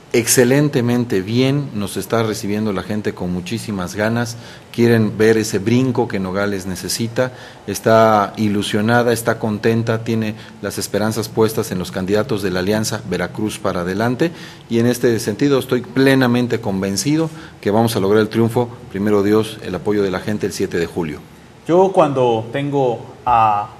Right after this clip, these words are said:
Speaker 2: gente que ya ha participado dentro de la política, le digo que ahora los jóvenes de hoy, que a lo mejor tienen dieciocho, veinte años, hace nueve años eran unos pequeños, y a lo
Speaker 1: Ah.
Speaker 2: mejor no conocen quién es Gerardo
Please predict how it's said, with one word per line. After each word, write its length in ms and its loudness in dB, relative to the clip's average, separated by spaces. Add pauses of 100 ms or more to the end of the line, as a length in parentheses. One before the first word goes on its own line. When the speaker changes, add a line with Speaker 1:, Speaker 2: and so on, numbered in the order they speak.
(200)
Speaker 2:
gente 420 -4
que 200 -6
ya 120 4
ha 80 -2
participado 640 -2
dentro 300 -6
de 40 -4
la 140 -6
política, 420 -8
le 100 -8
digo 320 -8
que 300 -10
ahora 300 2
los 160 -4
jóvenes 500 -2
de 100 -4
hoy, 220 -2 (160)
que 60 -10
a 20 -6
lo 80 -8
mejor 240 -8
tienen 240 -10
dieciocho, 480 -8
veinte 300 -6
años, 260 -6 (420)
hace 260 -2
nueve 200 0
años 300 -4
eran 180 -6
unos 200 -12
pequeños, 360 -12 (240)
y 60 -6
a 20 -2
lo 80 0
Speaker 1:
Ah. 60 2
Speaker 2:
mejor 180 2
no 160 -4
conocen 500 -6
quién 160 -12
es 140 -12
Gerardo 400 -8